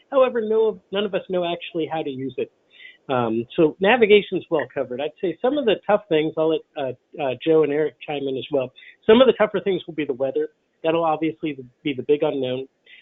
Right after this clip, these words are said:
Uh, it's a logistical challenge to get through Greenland for us. We'll have, you know, somewhere around ten planes looking to fly through Greenland. Some of us will skip it. Um, That's All Brother and, and, uh, and Placid Lassie, Eric's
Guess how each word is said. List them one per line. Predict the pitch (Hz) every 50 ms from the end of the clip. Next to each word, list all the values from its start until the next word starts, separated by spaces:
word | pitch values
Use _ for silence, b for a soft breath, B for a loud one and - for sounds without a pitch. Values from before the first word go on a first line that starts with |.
| b b b
Uh, | 160 139 135 143 -
it's | 165 - -
a |
logistical | 170 151 151 - - 277 277 277 - - 277 240 175 - -
challenge | - 180 170 165 165 165 - - -
to | 165
get | 139 160 165 165 - -
through | - 170 160 156 151 147 143
Greenland | 131 127 147 156 180 208 185 147 131 123 123 120 - _ -
for | 147 139 127 127
us. | 127 131 - _ _ b b b b b _
We'll | - 160 151 -
have, | 165 165 156 151 147 143 139 131 - - _ -
you | 160 139
know, | 131 123 123 123 _ b b b b _ - -
somewhere | 202 208 233 233 214 196
around | 180 185 180 180 175 175 170 165 160 156 139 _ - - -
ten | 196 202 202 190 175 _
planes | - 196 185 185 175 156 143 131 -
looking | 175 175 175 - 165
to | 151 120 -
fly | - 160 156 165 175 175 -
through | 170 151
Greenland. | 131 147 156 160 156 151 131 131 123 - _
Some | - 196 208
of | 214 196 175
us | 165 - - -
will | 151 127 - -
skip | - - 185 180 -
it. | 131 131 127 -
Um, | 143 131 127 123 120 117
That's | 151 160 160 -
All | 180 156
Brother | - 165 165 165 160 156 151 143
and, | 139 135 135 131 135 _ -
and, | 139 131 127 123 120
uh, | 127 120 120 113 - _ _ _ _ _ _ b b b b
and | 170 143
Placid | - - 165 160 156 - 156
Lassie, | 139 151 156 160 156 - 156 139 147
Eric's | 165 160 160 -